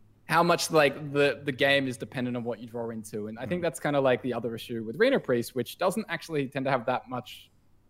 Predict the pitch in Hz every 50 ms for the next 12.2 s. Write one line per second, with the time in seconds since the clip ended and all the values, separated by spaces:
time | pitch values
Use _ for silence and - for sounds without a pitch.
0 | _ _ _ - 135 143 139 127 117 123 123 117 - - 107 107 151 - 185 202
1 | 226 240 - 226 196 - 185 156 143 131 123 131 135 135 - - - - - _
2 | - 135 131 135 139 135 139 143 139 147 151 151 151 147 156 - - - - 139
3 | 135 135 139 147 - - 170 170 175 170 127 123 - 139 110 107 127 131 120 127
4 | 120 - 117 113 120 110 113 113 - 117 - - - 110 110 - - 123 117 -
5 | - 101 - 113 110 - - 120 113 117 110 113 113 107 - - 110 113 113 120
6 | 127 135 147 151 - - - - 117 107 - _ _ _ _ _ _ _ _ _
7 | _ _ _ _ _ _ _ _ - - 151 - - - 180 175 - 175 190 180
8 | 180 143 165 156 143 160 170 160 - 156 131 143 135 127 120 - - 131 127 131
9 | 123 - 143 131 131 127 127 120 - - - 254 226 165 127 - - - 139 131
10 | 135 135 147 139 147 151 147 139 135 127 127 - 135 127 120 123 120 120 - 127
11 | 117 113 117 127 117 123 117 120 117 110 107 110 113 110 104 101 110 107 113 -
12 | - - 110 104